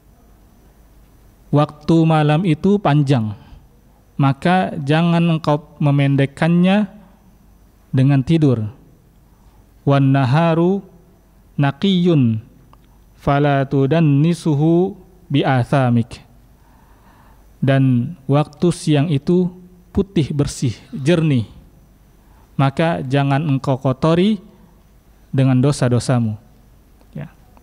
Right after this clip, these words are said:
Ya. Dan siang itu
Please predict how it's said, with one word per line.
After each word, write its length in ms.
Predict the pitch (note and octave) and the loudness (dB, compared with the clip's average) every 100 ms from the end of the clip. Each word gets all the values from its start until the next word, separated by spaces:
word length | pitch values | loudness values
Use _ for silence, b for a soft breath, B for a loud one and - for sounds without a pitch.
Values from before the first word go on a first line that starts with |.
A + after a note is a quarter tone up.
| - - - - _ - - - - - - - - - - - - - | -20 -20 -20 -20 _ -20 -20 -20 -20 -20 -20 -20 -20 -20 -20 -20 -20 -8
Ya. 160 | - G#2+ - - - B B B B B B B B - - - - - - | -4 -4 -6 -20 -20 B B B B B B B B -20 -20 -20 -20 -20 -4
Dan 160 | C#3 | 0
siang 400 | C#3+ - E3+ E3+ | 0 0 2 2
itu 480 | F3 D#3 G3+ G#3+ G#3+ | 0 0 0 0 -4